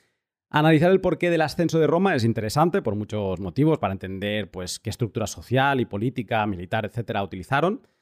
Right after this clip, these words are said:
pero a mí, no sé, supongo que también a mucha gente, me da especial interés el otro lado, ¿no? La otra cara de la moneda, que es analizar el declive, por qué un imperio como fue el romano cae. Eh,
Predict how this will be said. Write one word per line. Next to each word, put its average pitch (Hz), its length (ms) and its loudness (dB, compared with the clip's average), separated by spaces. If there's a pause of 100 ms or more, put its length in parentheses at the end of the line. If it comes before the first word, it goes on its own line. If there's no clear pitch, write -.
(240)
pero 147 560 4 (160)
a 110 160 -4
mí, 147 360 4
no 117 180 2
sé, 139 320 0
supongo 107 300 -6
que 110 80 -6
también 107 220 -4
a 104 40 -6
mucha 110 280 -6
gente, 135 520 -2 (240)
me 113 420 -2
da 120 280 -2
especial 123 460 -2
interés 123 520 0
el 123 80 2
otro 113 180 -2
lado, 104 380 -2
¿no? 120 260 -6
La 92 80 -8
otra 104 180 -6
cara 120 160 -2
de 117 60 -4
la 113 80 -4
moneda, 120 400 -4
que 117 240 -2
es 123 100 -2
analizar 117 360 -4
el 131 140 2
declive, 110 680 2 (380)
por 101 180 -2
qué 123 140 2
un 123 140 4
imperio 120 440 2
como 104 180 -2
fue 117 160 -2
el 104 60 -2
romano 110 440 -4
cae. 85 300 -8 (840)
Eh, 123 580 2